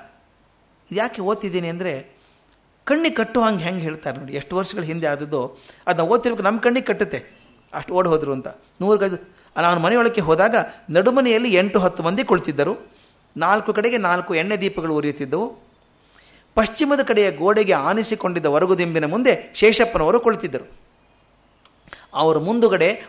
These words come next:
ಒಂದು ಸಣ್ಣ ಇಳಿಜಾರು ಮೇಜು, ಅದರ ಮೇಲೆ ಒಂದು ದೊಡ್ಡ ಪುಸ್ತಕ, ಅವರಿಗೆ ಓದಲು ಅನುಕೂಲಿಸುವಂತೆ ಎರಡು ದೀಪಗಳು,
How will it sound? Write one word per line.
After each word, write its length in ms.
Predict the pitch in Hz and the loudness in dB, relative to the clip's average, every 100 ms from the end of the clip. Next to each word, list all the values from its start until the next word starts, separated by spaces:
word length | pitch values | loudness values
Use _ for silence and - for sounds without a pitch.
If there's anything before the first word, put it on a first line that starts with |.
| - | -6
ಒಂದು 180 | 165 160 | -4 -2
ಸಣ್ಣ 260 | 170 196 | -2 -2
ಇಳಿಜಾರು 560 | 202 156 160 170 156 143 | -2 -2 2 4 4 2
ಮೇಜು, 440 | 135 139 202 269 - _ _ _ - _ _ | 0 -2 -2 -4 -12 _ _ _ -20 _ _
ಅದರ 200 | 185 185 | -2 0
ಮೇಲೆ 240 | 180 170 160 | 2 2 2
ಒಂದು 140 | 139 | 2
ದೊಡ್ಡ 180 | 160 165 | 2 2
ಪುಸ್ತಕ, 720 | 160 160 180 185 214 - - _ _ _ - | -2 -2 0 0 -2 -4 -20 _ _ _ -2
ಅವರಿಗೆ 240 | 165 180 | 0 2
ಓದಲು 380 | 165 175 240 247 | 2 6 6 8
ಅನುಕೂಲಿಸುವಂತೆ 760 | 180 202 - 254 208 190 196 247 | 6 4 2 0 2 0 -2 2
ಎರಡು 280 | 190 175 180 | 2 2 0
ದೀಪಗಳು, 360 | 240 143 120 | 2 0 0